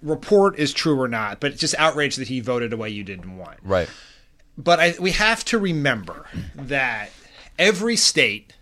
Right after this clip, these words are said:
Speaker 1: whether you're California, New York, or Wyoming, you get two senators. And if Democrats wanna have not just fifty-one senators, but if we ever wanna get to the,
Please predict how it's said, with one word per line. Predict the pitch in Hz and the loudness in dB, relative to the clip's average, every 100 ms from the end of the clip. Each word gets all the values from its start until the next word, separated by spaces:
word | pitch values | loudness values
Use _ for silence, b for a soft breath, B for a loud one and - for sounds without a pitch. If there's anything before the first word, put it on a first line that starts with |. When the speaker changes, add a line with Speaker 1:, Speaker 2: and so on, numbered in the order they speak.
| - | -12
Speaker 1:
whether | - 131 | -6 -2
you're | 131 120 110 | -2 -4 -6
California, | - 180 202 208 202 190 175 | 0 4 4 2 0 0 0
New | 135 151 | 0 0
York, | 180 165 175 175 | 2 2 2 0
or | 120 | -4
Wyoming, | 117 135 131 104 98 101 - - | -2 -2 -2 -4 -10 -12 -18 -10
you | 123 | -6
get | 120 135 | -2 -2
two | - 135 | -2 -4
senators. | 123 92 76 73 - - b b b b b | -4 -6 -12 -10 -10 -12 b b b b b
And | 143 143 135 127 120 110 | 4 6 6 4 0 -6
if | 123 110 | -6 0
Democrats | 143 165 175 175 170 - | 2 2 2 0 0 -2
wanna | 160 151 | -2 -2
have | - 156 151 139 123 120 120 - _ _ _ _ | -2 2 4 4 2 -2 -6 -16 _ _ _ _
not | 147 180 | -4 -2
just | 214 208 | -2 -2
fifty-one | - 202 208 196 202 175 | -2 -2 -2 0 0 0
senators, | 135 139 113 107 117 - | -4 -4 -4 -8 -8 -8
but | 135 | -6
if | 120 | -4
we | 143 | -2
ever | 160 | -2
wanna | 165 | -4
get | 151 151 | -2 -4
to | - | -2
the, | 147 135 | -4 -4